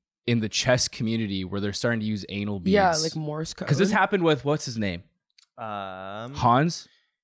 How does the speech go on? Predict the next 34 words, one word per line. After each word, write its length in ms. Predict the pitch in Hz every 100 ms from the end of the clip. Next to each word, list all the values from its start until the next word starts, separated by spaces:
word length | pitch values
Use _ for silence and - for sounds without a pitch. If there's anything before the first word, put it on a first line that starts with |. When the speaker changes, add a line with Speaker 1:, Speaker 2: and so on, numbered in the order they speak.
| _ -
Speaker 3:
Hans 280 | 135 131 110
Niemann. 440 | 101 87 90 87 -
Speaker 1:
Hans 280 | 196 135
Speaker 2:
That's, 100 | 117
Speaker 1:
Niemann. 360 | 120 120 92 82 -
Speaker 2:
I 120 | 185
think 220 | 170 220
that's 180 | 202 -
what 120 | 165
Speaker 1:
Yeah. 100 | 143
Speaker 2:
I 60 | 143
heard 200 | 143 135
about. 180 | 135 143
Speaker 1:
And 100 | 165
it 60 | 175
happened 280 | 185 175
again 300 | 165 147 170
with 120 | 156 -
this 200 | 175 -
guy. 180 | 131 120
I 100 | 131
cannot 300 | 135 127 -
pronounce 260 | 123 117
his 100 | 104
name. 160 | 107 107
Fact 340 | - 104 -
guy, 120 | 107 -
Speaker 3:
The 20 | 170
Han-, 80 |
Speaker 1:
please. 220 | 104 104 -
Speaker 3:
the 180 | 131 135
Hans 340 | 147 175 160
Niemann 400 | 127 135 135 131
one, 380 | 127 127 123